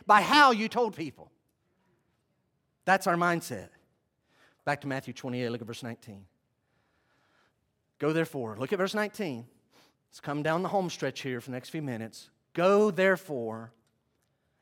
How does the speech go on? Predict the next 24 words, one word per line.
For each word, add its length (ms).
and 240
make 380
disciples 960
of 120
all 220
nations, 640
baptizing 560
them 100
in 60
the 80
name 80
of 80
the 80
Father 240
and 80
of 80
the 40
Son 160
and 80
the 60
Holy 160
Spirit, 500
teaching 480
them 380